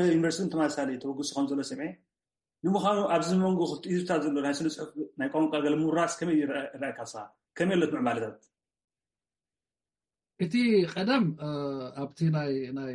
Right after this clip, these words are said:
Speaker 2: ናይ ኤሪትራያን ላንጉጅ ኤንድ ሊትሬቸር ኢልና ጀሚርናዮ ዝነበርና ዳርጋ ብዙሕ ተጻዒሩሉ እዩ። እቲ ንሕና ደፊእናሉ፣ እቲ ህዝቢ ደልይዎ፣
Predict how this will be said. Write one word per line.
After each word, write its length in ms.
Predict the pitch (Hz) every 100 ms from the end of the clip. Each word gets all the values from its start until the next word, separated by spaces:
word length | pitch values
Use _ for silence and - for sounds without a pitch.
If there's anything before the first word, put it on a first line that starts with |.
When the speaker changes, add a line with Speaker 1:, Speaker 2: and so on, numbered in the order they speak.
| 127
Speaker 2:
ናይ 160 | 127 123
ኤሪትራያን 420 | 127 139 131 143 135
ላንጉጅ 340 | 139 131 127
ኤንድ 160 | 139 131
ሊትሬቸር 380 | 127 139 147 131
ኢልና 200 | 131 127 123 123 117
ጀሚርናዮ 480 | 127 123 123 127 131 123
ዝነበርና 440 | 123 127 135 170 196 165 _ _ _ _ 120
ዳርጋ 300 | 147 156 156 151 139 131 123 -
ብዙሕ 280 | 131 143 -
ተጻዒሩሉ 560 | 143 - 123 135 131 143
እዩ። 140 | 170 190 175 160
እቲ 160 | 160 135 120 117 107 -
ንሕና 220 | - 131 143
ደፊእናሉ፣ 520 | 143 147 147 156 147 147 143
እቲ 140 | 139 131 117
ህዝቢ 220 | 123 120 143
ደልይዎ፣ 360 | 156 156 156